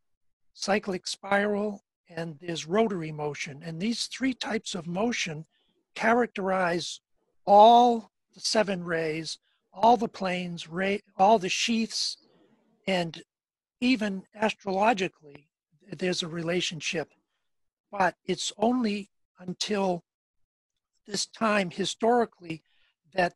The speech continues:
the technology has evolved to be able to share these visually. And I can show you a quote one day, if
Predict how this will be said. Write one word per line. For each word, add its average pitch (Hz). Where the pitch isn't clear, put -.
the 175
technology 196
has 175
evolved 175
to 202
be 185
able 196
to 165
share 220
these 185
visually. 156
And 170
I 185
can 175
show 220
you 175
a 160
quote 196
one 196
day, 170
if -